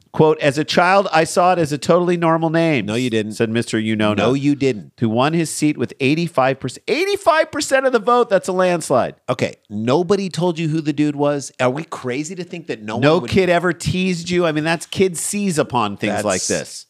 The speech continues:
Speaker 2: kid
Speaker 1: I don't care if
Speaker 2: one oh one.
Speaker 1: it's Africa. They still are gonna bully
Speaker 2: They're
Speaker 1: kids.
Speaker 2: gonna know that that's what it is.
Speaker 1: It wasn't until I was growing up that I realized this man wanted to subjugate the whole world. That's not all he wanted to do.
Speaker 2: No.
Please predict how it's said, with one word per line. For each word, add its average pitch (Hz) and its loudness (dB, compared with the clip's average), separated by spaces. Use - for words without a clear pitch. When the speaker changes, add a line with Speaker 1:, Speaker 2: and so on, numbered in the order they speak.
Speaker 2:
kid 131 -2
Speaker 1:
I 117 0
don't - 0
care 139 2
if - 0
Speaker 2:
one - 0
oh - 2
one. 175 -2
Speaker 1:
it's 143 -6
Africa. 139 0
They 104 0
still 147 0
are 143 0
gonna 131 -2
bully 117 0
Speaker 2:
They're 120 2
Speaker 1:
kids. 147 0
Speaker 2:
gonna 147 2
know 143 2
that 107 -2
that's 101 -2
what 98 4
it 92 0
is. 69 -4
Speaker 1:
It 117 0
wasn't 156 0
until 160 -2
I 139 2
was 123 -2
growing 120 0
up 117 -2
that 98 0
I 92 2
realized 98 0
this 120 -4
man 110 0
wanted 98 -2
to 98 -4
subjugate 98 -2
the 92 -2
whole 95 0
world. 87 -4
That's 160 -4
not 180 -4
all - 2
he 107 -4
wanted 90 -6
to 90 -6
do. 110 -2
Speaker 2:
No. 76 -4